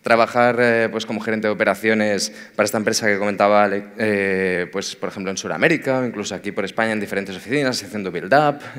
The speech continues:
eh, colaborando en los mal llamados proyectos de transformación digital, pues,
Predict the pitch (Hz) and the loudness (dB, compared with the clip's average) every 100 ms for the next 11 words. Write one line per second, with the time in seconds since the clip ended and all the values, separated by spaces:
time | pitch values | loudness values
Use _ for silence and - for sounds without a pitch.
0 | - 101 98 92 95 110 101 107 113 110 | -8 -4 -2 -2 -2 0 2 2 0 -2
1 | 101 95 104 104 104 110 107 101 101 104 | -2 -4 -4 0 2 2 0 -2 -6 -4
2 | 101 92 98 90 98 92 107 92 87 92 | -6 -6 -8 -6 -10 -8 -6 -6 -8 2
3 | 139 139 131 - - - - _ _ _ | 4 4 -2 -8 -20 -20 -20 _ _ _
4 | _ 92 90 82 - | _ -2 -2 -2 -6